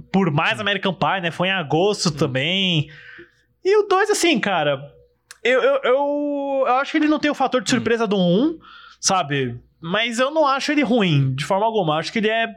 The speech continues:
Speaker 2: Hum.
Speaker 1: bom também, sabe? Mas é um, um degrauzinho abaixo do primeiro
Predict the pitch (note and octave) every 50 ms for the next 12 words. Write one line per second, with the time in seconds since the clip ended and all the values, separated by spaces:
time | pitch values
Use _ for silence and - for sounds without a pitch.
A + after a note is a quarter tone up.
0 | - C3+ F3 G#3+ G3+ G3 C4+ B3 F#3+ D#3 C#3 C3 A#2+ - - _ _ - - D3+
1 | C3+ C3+ C3 B2 A#2+ - E3+ C#3+ C3 B2 B2 C3+ C#3+ D3 F3 F3+ G3 G3+ G3+ G3+
2 | F#3+ - - - - - - - - _ - B3 C#4 C#4 C#4+ C4+ B3+ A#3 G3 B3+
3 | B3+ B3 A#3+ A#3 A3 - - - F#3+ - A#3+ A3 F3 C#3+ B2+ A#2 A2+ A#2+